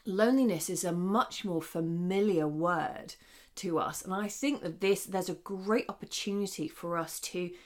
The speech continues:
tackle loneliness in a confident manner, where typically we would shy away from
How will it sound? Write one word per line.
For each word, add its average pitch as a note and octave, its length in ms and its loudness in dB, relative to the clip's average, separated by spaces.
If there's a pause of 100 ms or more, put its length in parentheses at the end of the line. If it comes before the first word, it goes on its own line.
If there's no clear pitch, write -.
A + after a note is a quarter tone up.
(240)
tackle E3+ 680 0
loneliness F#3+ 1300 2 (880)
in F#3+ 140 6
a F3+ 40 2
confident B3+ 720 2
manner, C#3 540 -2 (380)
where F#3 600 4
typically E3+ 960 0
we F3 220 0
would E3+ 140 0
shy G3 460 6
away E3+ 720 2 (340)
from E3+ 380 2